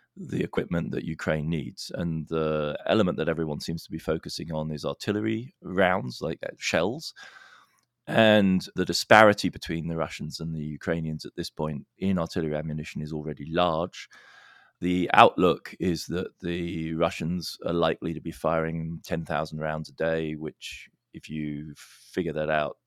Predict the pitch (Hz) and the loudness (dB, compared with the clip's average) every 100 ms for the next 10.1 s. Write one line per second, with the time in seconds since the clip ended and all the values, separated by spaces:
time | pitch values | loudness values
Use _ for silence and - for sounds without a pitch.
0 | _ 87 78 78 78 - 78 76 73 80 | _ -6 -4 -8 -10 -8 -8 -8 -10 0
1 | 90 85 82 69 76 71 78 78 71 76 | 2 4 4 0 -6 -6 -4 -4 -4 -8
2 | 82 80 73 - 80 82 85 82 80 80 | -8 -6 -6 -8 -8 -4 -4 -4 -4 -4
3 | 82 80 76 69 - 78 73 76 78 82 | -4 -4 -6 -6 -8 -8 -8 -12 -6 0
4 | 82 80 - - - - - _ 87 - | 0 -2 -8 -20 -20 -20 -20 _ -6 -4
5 | - 98 92 80 76 71 - _ _ - | 6 8 8 4 2 -2 -8 _ _ -2
6 | - 85 87 87 - - - 92 - 85 | 0 2 2 -2 -8 -10 -4 -4 -2 -4
7 | 82 - 78 80 - 76 - 113 - 78 | -2 0 0 0 -4 -6 0 -2 2 -2
8 | 80 82 76 78 76 78 95 - - - | -2 -8 -10 -4 0 0 -2 -8 -20 -20
9 | _ _ _ _ - - 98 87 87 101 | _ _ _ _ -8 2 4 6 4 0